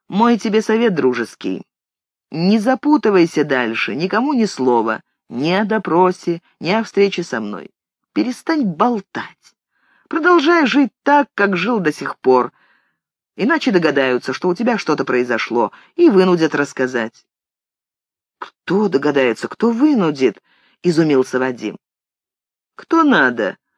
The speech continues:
внушительно ответил Шарок. «Тебя не могли вызвать просто так. Просто так у нас ничего не делается. Мы людей зря не беспокоим. Из пушки по воробьям не стреляем. Тебя вызвали,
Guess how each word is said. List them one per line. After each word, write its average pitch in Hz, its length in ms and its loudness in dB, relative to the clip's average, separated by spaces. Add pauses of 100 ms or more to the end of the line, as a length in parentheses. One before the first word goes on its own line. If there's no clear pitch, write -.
(280)
внушительно 127 680 -2
ответил 117 380 -4
Шарок. 110 500 -6 (680)
«Тебя 226 520 0
не 208 200 4
могли 233 360 4
вызвать 139 420 2
просто - 380 0
так. - 380 -6 (460)
Просто 285 480 2
так 110 380 -2
у 220 100 0
нас 349 240 0
ничего 247 280 0
не 127 140 -2
делается. 104 580 -4 (460)
Мы 294 220 0
людей 285 380 6
зря 247 300 2
не 247 160 2
беспокоим. 123 720 -2 (360)
Из 220 220 -2
пушки 262 360 0
по 240 100 -2
воробьям 240 520 2
не 254 120 2
стреляем. 110 580 -2 (800)
Тебя 302 320 4
вызвали, 151 640 0